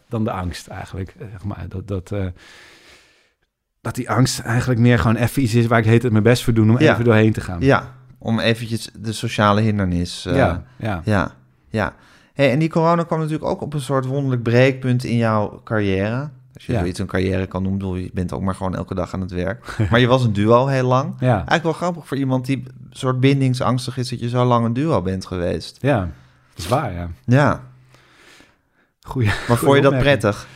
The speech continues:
Speaker 1: Ehm, ja, ik denk dat, ik denk dat we, dat, dat we wel een zekere veiligheid bij elkaar, eh, hebben gezocht, Thomas en ik.
Speaker 2: Mhm.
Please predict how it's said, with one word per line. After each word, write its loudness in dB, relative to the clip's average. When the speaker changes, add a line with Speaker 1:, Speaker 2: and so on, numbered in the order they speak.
Speaker 1:
Ehm, 4
ja, -8
ik -2
denk 4
dat, 2
ik 2
denk 6
dat 2
we, 6
dat, 2
dat 2
we 4
wel 2
een -2
zekere 2
veiligheid 2
bij 4
elkaar, 0
eh, -2
hebben -2
gezocht, 0
Thomas -2
en -4
ik. -2
Speaker 2:
Mhm. 2